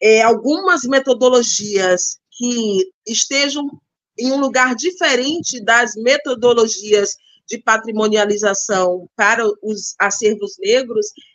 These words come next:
é extremamente importante, né? Então, eu fico entendendo que a própria construção dos conceitos é extremamente importante,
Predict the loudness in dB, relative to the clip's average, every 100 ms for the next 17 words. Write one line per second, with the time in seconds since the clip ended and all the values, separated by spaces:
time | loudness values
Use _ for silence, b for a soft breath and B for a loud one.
0 | 0 0 0 -6 -2 -2 -2 -2 -4 -4
1 | -6 -6 -2 -2 -2 -2 -4 -6 -12 _
2 | _ -2 0 0 0 0 2 2 2 -6
3 | -8 -6 -6 -4 -4 -6 -8 -6 -4 -6
4 | -2 -2 0 0 2 0 0 2 4 2
5 | -2 _ -8 -6 -6 -4 -4 -4 -6 -6
6 | -6 -6 -6 -6 -4 -4 -6 -10 -8 -6
7 | -6 -8 -8 -8 -12 -14 -14 -16 -18 _
8 | -8 -6 -6 -8